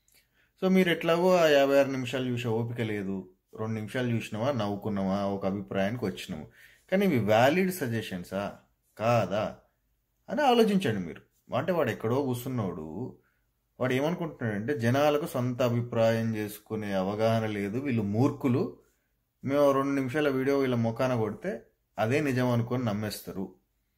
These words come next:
అనే ఆలోచన ధోరణితోటి ఇట్లాంటివి పెడుతున్నాడు. అరే, ఇటువంటి సమయంలో రాజకీయాలేందిరా బట్టేవాజ్ గన్లారా, కుహనా మేధావులారా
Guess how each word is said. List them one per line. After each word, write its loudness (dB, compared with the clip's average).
అనే -2
ఆలోచన 2
ధోరణితోటి -2
ఇట్లాంటివి -4
పెడుతున్నాడు. -12
అరే, -2
ఇటువంటి 4
సమయంలో 2
రాజకీయాలేందిరా 0
బట్టేవాజ్ 0
గన్లారా, -4
కుహనా 0
మేధావులారా -2